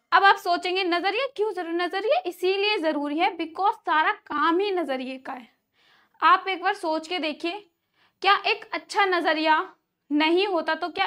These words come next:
एक बड़ा अफसर बन पाता कोई? नहीं। सेल्समैन ले लीजिए, कारीगर, कारीगर ले लीजिए, मजदूर ले लीजिए, किसी को भी ले लीजिए,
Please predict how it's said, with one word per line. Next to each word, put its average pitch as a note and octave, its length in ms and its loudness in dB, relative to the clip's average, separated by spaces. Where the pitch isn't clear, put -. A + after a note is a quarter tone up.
एक F4+ 220 -4
बड़ा C#4+ 200 2
अफसर F4+ 480 -4
बन C4+ 240 0
पाता F4 320 -2
कोई? B3+ 300 -14
नहीं। B3 420 -8
सेल्समैन D#4+ 580 -2
ले C#4+ 140 -2
लीजिए, C4 520 -8
कारीगर, C#4 640 -4
कारीगर C#4 440 -2
ले B3+ 180 -2
लीजिए, A3+ 580 -10
मजदूर C4 460 -6
ले C#4 140 -2
लीजिए, A#3 300 -10
किसी D#4+ 420 -4
को F#4 140 -4
भी E4 100 -4
ले C#4 140 -4
लीजिए, A#3 280 -10